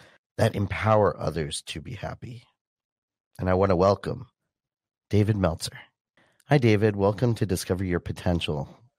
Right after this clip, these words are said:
My mother called her show over thirty years ago, Discover Your Potential. Your mission of touching billions of people's lives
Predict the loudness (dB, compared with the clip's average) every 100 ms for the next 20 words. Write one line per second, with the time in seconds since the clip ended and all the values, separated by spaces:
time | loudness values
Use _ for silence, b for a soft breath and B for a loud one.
0 | _ 0 4 6 4 0 -2 0 0 -2
1 | -4 -2 -2 -2 -4 -4 -6 -8 -6 -4
2 | -2 -2 -2 -2 -4 -4 -6 -4 -4 -4
3 | -6 -6 -8 -6 -8 -6 -10 -10 -14 b
4 | b b b b b b 0 4 4 2
5 | 2 2 2 -2 -8 _ _ -4 -4 0
6 | -2 -2 -4 -2 2 2 2 0 -6 -14
7 | -12 -12 -8 -8 -4 -4 -4 -10